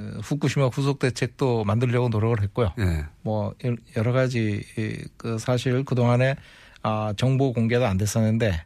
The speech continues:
Speaker 2: 예.
Speaker 1: 정보 공개법을 이제 개정을 해서 통과도 시키고.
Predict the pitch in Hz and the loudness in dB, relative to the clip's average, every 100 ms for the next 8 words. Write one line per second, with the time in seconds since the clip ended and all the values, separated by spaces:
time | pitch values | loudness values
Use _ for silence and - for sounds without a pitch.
0 | 98 90 82 110 120 120 117 117 113 113 | -4 -4 -2 0 0 0 0 0 -2 -2
1 | 117 110 113 120 110 107 101 107 113 113 | 0 0 -2 -2 0 -2 -2 0 2 2
2 | 101 113 98 92 165 190 123 110 107 101 | 2 0 0 0 -2 0 0 0 0 -4
3 | - 139 107 | -2 0 0